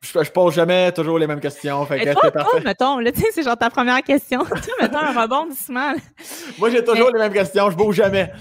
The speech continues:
Speaker 1: Euh, je, je, j'écoute pas, puis, euh, je pose toujours les mêmes questions. <laughs>
Speaker 2: C'est bon. Mais non, euh,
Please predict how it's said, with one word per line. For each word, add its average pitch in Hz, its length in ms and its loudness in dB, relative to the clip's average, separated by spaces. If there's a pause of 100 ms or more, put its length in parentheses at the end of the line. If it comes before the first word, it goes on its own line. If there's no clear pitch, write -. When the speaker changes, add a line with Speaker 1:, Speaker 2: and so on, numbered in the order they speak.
(180)
Speaker 1:
Euh, 165 100 2
je, 170 200 -2
je, 156 160 -8
j'écoute 190 440 0
pas, 254 260 2
puis, 180 200 -4
euh, 165 140 2
je 156 100 -12
pose 196 220 0
toujours 202 260 0
les 196 80 0
mêmes 190 120 -2
questions. 185 260 -4
<laughs> 330 1500 -6
Speaker 2:
C'est - 200 -12
bon. 262 200 -14 (960)
Mais 262 180 0
non, 294 280 -2
euh, 202 380 -4